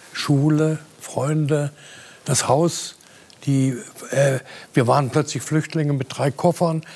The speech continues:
Es, es, äh, änderte sich auch die Moral. Ja, also, ähm, ja, müssen Sie sich vorstellen, am Tag vorher wurden Sie noch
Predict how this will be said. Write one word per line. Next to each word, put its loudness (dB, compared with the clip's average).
Es, 0
es, 2
äh, -4
änderte 4
sich -4
auch -4
die -2
Moral. -6
Ja, 4
also, 0
ähm, -2
ja, -4
müssen 4
Sie 4
sich 2
vorstellen, 2
am -2
Tag 0
vorher 4
wurden 2
Sie 0
noch 0